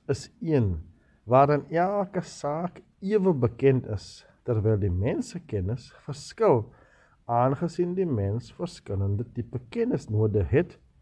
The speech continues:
met betrekking tot verskillende dinge. Tweedens, Allah Ta'ala se kennis verander nooit,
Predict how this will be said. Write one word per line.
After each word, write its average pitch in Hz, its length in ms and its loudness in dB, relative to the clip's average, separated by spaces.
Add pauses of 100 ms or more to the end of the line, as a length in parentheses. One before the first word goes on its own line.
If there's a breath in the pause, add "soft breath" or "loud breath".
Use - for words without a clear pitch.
(240)
met 113 240 0
betrekking 98 560 -2 (100)
tot - 220 -10
verskillende 90 640 -6
dinge. 113 320 2 (1040)
Tweedens, 160 640 4
Allah 165 260 2
Ta'ala 151 380 2
se - 160 -8
kennis 139 480 -2
verander 135 580 0
nooit, 95 440 2